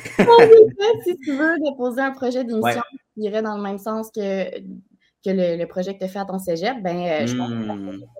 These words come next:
Speaker 1: qui, qui fonctionnerait pour le poste. » Fait que j'ai, j'ai, j'ai monté le projet, je, je l'ai déposé.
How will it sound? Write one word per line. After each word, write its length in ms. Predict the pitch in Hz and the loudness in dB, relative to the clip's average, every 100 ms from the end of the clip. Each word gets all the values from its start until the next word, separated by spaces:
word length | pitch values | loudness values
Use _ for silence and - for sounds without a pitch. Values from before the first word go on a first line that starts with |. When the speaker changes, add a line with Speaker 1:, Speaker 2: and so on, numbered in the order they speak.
| - | -18
Speaker 1:
qui, 180 | 185 175 | -14 -14
qui 120 | - | -14
fonctionnerait 600 | - 196 196 202 196 190 185 | -10 -10 -6 -6 -2 -4 -4
pour 100 | 180 | -6
le 100 | 170 165 | -8 -6
poste. » 240 | 185 277 _ _ _ _ _ | -8 -8 _ _ _ _ _
Fait 80 | 180 | -8
que 60 | 175 | -8
j'ai, 160 | 180 - | -12 -12
j'ai, 200 | 170 165 - | -12 -12 -14
j'ai 240 | - 165 151 | -14 -12 -8
monté 300 | 170 190 294 | -6 -4 -4
le 80 | 302 | -4
projet, 680 | - 269 220 208 202 233 240 | -2 -2 0 0 0 -2 -2
je, 200 | 202 180 | -4 -6
je 100 | 185 | -4
l'ai 100 | 185 | -6
déposé. 760 | 202 220 220 202 196 208 269 | -6 -2 -2 0 -2 -4 -6